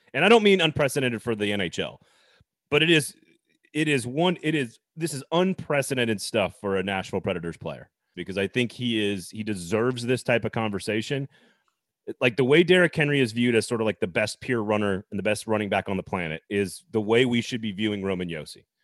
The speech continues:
And that this is the greatest season by the greatest player at his position in the world for an organization that has never experienced anything like this. That, that's not prisoner of the moment. That's not recency bias. That's not hyperbole.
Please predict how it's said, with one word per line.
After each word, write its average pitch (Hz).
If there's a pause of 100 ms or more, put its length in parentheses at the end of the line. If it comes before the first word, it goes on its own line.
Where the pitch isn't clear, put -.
(560)
And 110
that 117
this 151
is 131
the 113
greatest 139
season 131
by 107
the 101
greatest 117
player 113
at 92
his 117
position 110
in 113
the 117
world 104 (200)
for 117
an 117
organization 143
that 113
has 104
never 135
experienced 120
anything 135
like 90
this. - (800)
That, 123 (200)
that's 135
not 135
prisoner 180
of 151
the 143
moment. 151
That's 110
not 135
recency 156
bias. 160
That's -
not 113 (640)
hyperbole. 170